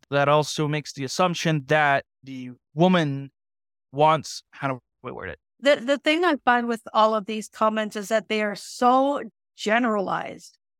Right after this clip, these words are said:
Speaker 2: They're taking this one woman's comment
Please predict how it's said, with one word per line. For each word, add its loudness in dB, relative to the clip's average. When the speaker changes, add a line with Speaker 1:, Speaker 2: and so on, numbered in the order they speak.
Speaker 2:
They're 2
taking -2
this -4
one 2
woman's -2
comment -2